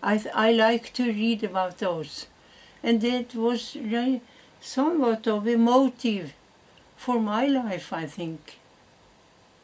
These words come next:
So there were, were many heroes.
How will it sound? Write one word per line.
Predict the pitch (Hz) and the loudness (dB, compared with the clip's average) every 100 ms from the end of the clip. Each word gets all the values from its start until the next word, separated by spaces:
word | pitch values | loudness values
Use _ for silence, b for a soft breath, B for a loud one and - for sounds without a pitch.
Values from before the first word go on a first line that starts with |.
| _ _ _ _ _ _ - | _ _ _ _ _ _ -12
So | - 233 | 0 2
there | 226 240 | 4 2
were, | 240 247 247 - - 269 | 0 -2 -4 -6 -8 -2
were | 247 285 294 262 | 0 0 -2 -8
many | 254 240 247 233 262 285 302 277 | -8 -4 2 4 6 8 6 6
heroes. | 214 277 320 262 220 196 180 160 - - | 6 6 6 0 0 0 -2 -4 -6 -6